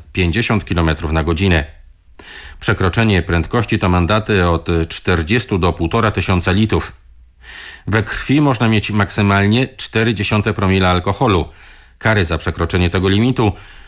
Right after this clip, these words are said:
wynoszą od tysiąca do trzech tysięcy litów. Jadąc samochodem osobowym na Litwie, nie zapłacimy za korzystanie z dróg.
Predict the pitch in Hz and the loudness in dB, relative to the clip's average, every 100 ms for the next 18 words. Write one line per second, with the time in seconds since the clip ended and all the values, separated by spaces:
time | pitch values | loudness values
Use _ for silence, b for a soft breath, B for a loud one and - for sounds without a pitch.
0 | B 123 127 117 113 95 - 123 123 127 | B 0 0 2 2 0 -2 -2 0 0
1 | 113 98 85 - 123 - - 95 85 87 | 2 0 0 -2 -4 -2 0 0 0 0
2 | 92 90 80 - - - _ - B B | 0 0 -2 -6 -16 -20 _ -20 B B
3 | B 92 104 85 82 - - 92 80 90 | B 0 2 2 0 0 0 0 0 2
4 | 90 87 101 101 107 107 123 120 117 95 | 2 2 0 2 2 2 2 0 0 0
5 | - - 87 123 156 143 127 - 110 107 | -2 -4 0 2 2 0 0 0 2 0
6 | 110 104 101 - 85 85 82 92 85 - | 0 0 0 0 0 0 0 0 0 -4